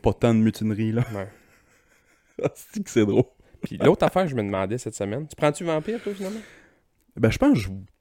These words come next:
Speaker 1: je suis un gars assez solitaire. Je suis bien dans mon sous-sol à faire mon petit montage, puis à gamer.
Speaker 2: Vampire.
Speaker 1: Vampire, je pense,
Speaker 2: Ouais,
Speaker 1: ouais,
Speaker 2: c'est
Speaker 1: ouais,
Speaker 2: sûr.
Speaker 1: ouais. J'aime Maud. <laughs> J'haïs pas Maud.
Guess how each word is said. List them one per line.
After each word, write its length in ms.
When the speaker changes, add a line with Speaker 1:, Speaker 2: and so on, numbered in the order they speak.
Speaker 1:
je 80
suis 100
un 140
gars 160
assez 180
solitaire. 960
Je 80
suis 140
bien 180
dans 100
mon 140
sous-sol 340
à 60
faire 180
mon 140
petit 160
montage, 580
puis 100
à 60
gamer. 580
Speaker 2:
Vampire. 360
Speaker 1:
Vampire, 640
je 80
pense, 320
Speaker 2:
Ouais, 120
Speaker 1:
ouais, 80
Speaker 2:
c'est 180
Speaker 1:
ouais, 200
Speaker 2:
sûr. 120
Speaker 1:
ouais. 100
J'aime 180
Maud. 480
<laughs> 1160
J'haïs 260
pas 140
Maud. 460